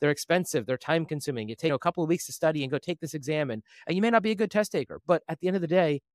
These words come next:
this is your invitation to an interview. And if you don't have it, then you have to get creative and find other ways to get your resume in front of the hiring manager,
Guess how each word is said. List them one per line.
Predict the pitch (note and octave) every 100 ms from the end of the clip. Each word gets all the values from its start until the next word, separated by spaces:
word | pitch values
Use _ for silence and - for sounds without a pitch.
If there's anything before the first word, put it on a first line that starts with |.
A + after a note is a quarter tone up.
| _ _ _
this | C3+ F#3+
is | G#3+
your | F3+ F3+
invitation | E3 D#3+ E3 E3+ - B2
to | D#3
an | C3+
interview. | D#3+ E3 A2 G2 G2+ _ -
And | C3+
if |
you | A#2+
don't | A2+ D#3 F3
have | D3 D#3 E3
it, | F#3+ - _ _
then | C3 F3+
you | G#3
have | -
to |
get | E3 D3
creative | - D#3+ D#3 G#2+ -
and | C3
find | C#3+ C3
other | - D#3
ways | D#3 C#3
to | -
get | C3 G#2+
your | G#2 C#3+
resume | D#3+ F3 D#3 C3
in |
front | A#2+ C#3+
of |
the | A#2
hiring | G3+ A#3+ E3
manager, | B2+ - A#2+